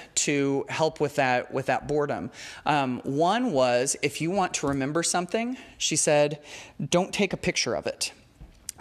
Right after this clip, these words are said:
When you take a picture of it, your brain doesn't engage it into the long-term memory the same way as if you dwell on it. Um, and she said, you know, "How often do we take pictures and then never go back and look at them?" It's like, "Oh, I know I've got that in a picture," and then you forget that it's there.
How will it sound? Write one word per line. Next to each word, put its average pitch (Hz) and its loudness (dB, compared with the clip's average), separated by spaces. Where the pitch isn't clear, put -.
When 170 2
you 175 2
take 180 0
a 220 0
picture 175 0
of 120 2
it, - 0
your 156 2
brain 156 2
doesn't 156 2
engage 143 0
it 139 -2
into 143 -2
the 131 -2
long-term 127 -2
memory 127 0
the 120 -4
same 139 0
way 131 2
as 131 -2
if 127 -4
you 131 0
dwell 127 0
on 123 -2
it. - -6
Um, 123 0
and 139 -2
she 151 0
said, 139 2
you 143 -2
know, 131 -2
"How 147 2
often 143 2
do 143 0
we 139 0
take - -2
pictures 113 -2
and 165 2
then 143 0
never 143 2
go 135 2
back 123 2
and 113 -2
look 139 -2
at 127 -4
them?" - -6
It's 127 -4
like, 123 0
"Oh, 143 4
I 143 0
know 139 4
I've 143 2
got 131 2
that 120 2
in 110 -4
a 110 -2
picture," 123 -2
and 143 -2
then 143 0
you 139 0
forget 127 -2
that 117 0
it's 107 -4
there. 143 -2